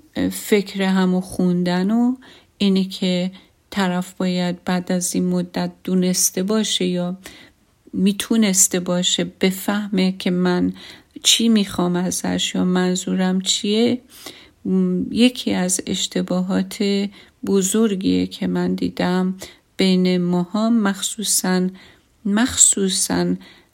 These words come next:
اه، کاپل ها، یعنی زن و شوهرها اتفاق میفته و این هم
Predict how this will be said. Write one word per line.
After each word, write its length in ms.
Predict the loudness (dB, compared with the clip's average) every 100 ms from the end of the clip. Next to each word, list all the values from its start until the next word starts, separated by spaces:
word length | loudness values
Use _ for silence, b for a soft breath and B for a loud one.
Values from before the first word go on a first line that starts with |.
| -4
اه، 280 | 0 0 -2 -8 -8
کاپل 460 | -4 -2 0 0
ها، 380 | 2 0 2 0 -2 -2
یعنی 260 | 2 2
زن 300 | 0 0 2
و 60 | 0
شوهرها 760 | 0 -4 -2 -2 -2 -2 -2 -4 B B B
اتفاق 600 | -6 -4 -6 -6 -8 -10 -10
میفته 440 | -12 -12 -20 -20 B B B
و 320 | -2 0 0 0
این 220 | 2 2
هم 360 | 4 2 4